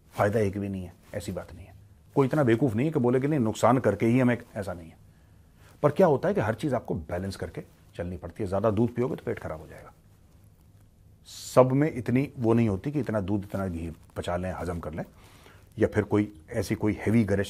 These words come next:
चीज खा लें। तो क्या होता है कि लोग बड़े बूढ़े कह गए कि भैया जो भी करो बैलेंस में करो। वो बैलेंस क्या है अग्निवीर का, मैं समझाने की कोशिश करूंगा कि जहां पे गांव का लड़का फिर कहेगा, "यार मजा आ गया", गांव का लड़का ये कहेगा, "मजा आ गया",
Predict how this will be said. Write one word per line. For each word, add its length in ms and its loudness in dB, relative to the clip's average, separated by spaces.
चीज 160 -6
खा 120 -10
लें। 140 -6
तो 120 -4
क्या 200 0
होता 240 0
है 60 0
कि 100 -2
लोग 280 0
बड़े 160 4
बूढ़े 240 2
कह 140 -4
गए 180 -6
कि 80 -6
भैया 200 -4
जो 180 -2
भी 100 -2
करो 160 -2
बैलेंस 360 -6
में 80 -16
करो। 180 -20
वो 80 2
बैलेंस 460 2
क्या 200 0
है 140 0
अग्निवीर 440 -2
का, 160 -4
मैं 80 0
समझाने 440 -6
की 120 -8
कोशिश 340 -10
करूंगा 360 -6
कि 120 -6
जहां 380 -4
पे 260 -4
गांव 400 -6
का 140 -2
लड़का 320 -2
फिर 260 -6
कहेगा, 280 -4
"यार 260 0
मजा 280 -4
आ 80 -4
गया", 240 -12
गांव 260 4
का 100 6
लड़का 220 6
ये 180 4
कहेगा, 220 2
"मजा 240 4
आ 80 6
गया", 260 -4